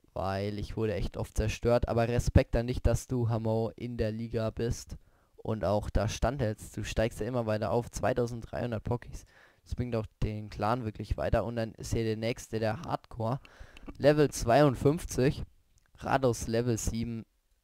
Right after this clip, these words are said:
Sogar Level sieben Mauern, sehr schön. Dann fehlen jetzt noch drei Leute, die schaue ich auch noch an. Natürlich, das mache ich immer. Dann habe ich jetzt jemanden übersehen. Nein, ich habe keinen übersehen.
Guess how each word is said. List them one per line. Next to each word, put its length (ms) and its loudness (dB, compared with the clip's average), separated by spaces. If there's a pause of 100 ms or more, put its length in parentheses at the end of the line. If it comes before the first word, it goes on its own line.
Sogar 300 0
Level 240 2
sieben 220 -4
Mauern, 260 -2
sehr 200 -4
schön. 380 -2 (580)
Dann 400 4
fehlen 240 0
jetzt 160 -4
noch 220 -4
drei 300 0
Leute, 360 2
die 120 0
schaue 220 0
ich 120 -8
auch 120 -2
noch 180 -2
an. 360 -4 (1800)
Natürlich, 320 2
das 80 -2
mache 180 -2
ich 120 -12
immer. 300 -2 (960)
Dann 420 2 (460)
habe 160 2
ich 100 -4
jetzt 200 -8
jemanden 440 -12
übersehen. 760 -4
Nein, 200 2
ich 80 2
habe 140 2
keinen 380 2
übersehen. 640 -2